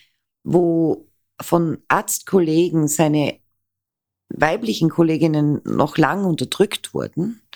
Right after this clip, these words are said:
in ihrer Entwicklung, hat, war Freud ein Förderer der Frauen und, und auch ein, und hat die in ihrer, in ihrer professionellen Entwicklung auch, auch sehr unterstützt und, und geschätzt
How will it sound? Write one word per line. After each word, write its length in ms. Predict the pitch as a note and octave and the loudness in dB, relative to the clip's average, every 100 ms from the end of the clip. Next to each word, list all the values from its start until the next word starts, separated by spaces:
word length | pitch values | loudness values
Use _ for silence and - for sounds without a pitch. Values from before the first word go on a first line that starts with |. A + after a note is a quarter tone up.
| - - - _ | -20 -20 -20 _
in 140 | D#3 E3+ | 2 2
ihrer 160 | D#3+ | 4
Entwicklung, 680 | D#3+ D3+ D#3 - F3 F#3+ F#3 - - | 0 0 -4 -2 -2 -2 -4 -12 -6
hat, 340 | - F3 - - | -2 -2 -4 -2
war 160 | C#3 D3 | -2 -2
Freud 500 | - C#3 - C#3+ - | -2 0 0 -4 0
ein 180 | D3+ | 0
Förderer 600 | D#3 D3+ D3+ A2+ - - - - | 2 0 2 -2 -6 -12 -14 -6
der 80 | A#2 | -6
Frauen 480 | - G#2+ G2 C2+ A#1 | -2 -4 -4 -10 -6
und, 340 | C3+ B2+ - | -6 -6 -10
und 400 | - C3+ C3+ - | -6 -4 -4 -4
auch 320 | - B2+ - - | -2 -4 -6 -12
ein, 420 | A#2 C3+ C3+ C#3 - - - - _ _ _ _ _ _ _ _ _ - | -4 -2 -2 -4 -8 -20 -20 -20 _ _ _ _ _ _ _ _ _ 0
und 160 | C#3+ C#3+ | 0 2
hat 160 | C#3 | -2
die 140 | - E3+ | 0 2
in 80 | E3 | 2
ihrer, 460 | D#3 C#3 C#3 - - _ _ - | 2 0 0 -2 -10 _ _ -2
in 140 | D#3 | 2
ihrer 320 | D#3+ D3+ D3+ C#3+ | 2 2 2 0
professionellen 760 | - C#3 C#3+ C#3+ C#3 D3 D#3 | -4 -6 -2 -2 0 -2 -2
Entwicklung 580 | D#3+ D3+ D#3+ - - D3 | -4 -4 -8 -6 -6 -4
auch, 440 | D3 D3+ - - - | -6 -8 -12 -20 -12
auch 200 | - G2+ - | -10 -10 -8
sehr 240 | - D3 | -2 -2
unterstützt 640 | C#3+ C#3+ - - - - - | -2 -8 -6 -6 -6 -12 -8
und, 360 | C#2 C#2+ - - | -8 -8 -12 -14
und 400 | - - - - | -10 -10 -10 -8
geschätzt 600 | C#2 - - - - | -2 -2 -4 -10 -14